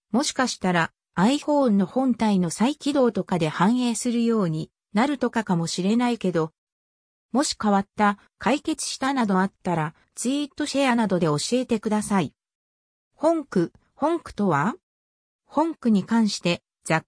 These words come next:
くり触れた、ポッドキャストエピソードはこちら。本区では、メッセージの送信履歴等が一切残らず、文字のごとくリアルタイムにメッセージを交換していく。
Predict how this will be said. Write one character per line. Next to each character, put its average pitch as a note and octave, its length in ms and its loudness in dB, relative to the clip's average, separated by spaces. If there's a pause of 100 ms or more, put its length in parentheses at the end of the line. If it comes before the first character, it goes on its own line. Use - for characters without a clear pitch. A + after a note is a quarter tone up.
く E4 120 -2
り D4 120 -2
触 G3+ 180 -6
れ F#3+ 120 2
た、 F3+ 240 -4 (240)
ポ F3 120 2
ッ F3+ 120 -4
ド D4+ 140 -2
キ D4 100 -6
ャ C#4+ 60 -2
ス - 140 -6
ト D4 140 0
エ C#4+ 120 2
ピ - 160 -12
ソ G#3 220 0
ー - 20 0
ド E3+ 100 2
は D3+ 140 2
こ E3 160 -4
ち - 120 -2
ら。 E3 220 2 (800)
本 D#4+ 300 0
区 A#3 160 -2
で G3+ 100 2
は、 D#3+ 200 0 (200)
メ A3+ 140 2
ッ - 20 -2
セ E4 320 0
ー C4 40 -2
ジ A#3+ 120 4
の E3+ 140 2
送 G#3+ 260 0
信 C#4 300 -2
履 B3+ 120 -2
歴 - 240 -2
等 G#3 280 0
が D3 100 -2
一 F3 140 0
切 A3+ 320 0
残 F3+ 260 -2
ら A#3+ 140 2
ず、 D#3+ 240 -4 (200)
文 C4 140 0
字 D#4 160 -2
の C#4 100 0
ご G3 140 0
と G3+ 140 -2
く F3 120 -2
リ E3+ 200 0
ア A3+ 40 0
ル B3+ 140 -4
タ C4 160 0
イ B3+ 80 2
ム A3+ 100 2
に D#3 140 0
メ E3 120 0
ッ - 20 -2
セ A#3 260 -2
ー G#3 40 0
ジ F3+ 120 -2
を D#3 160 0
交 G3 260 -2
換 A3+ 200 0
し - 100 -8
て F#3+ 120 0
い F3+ 100 0
く。 - 260 -8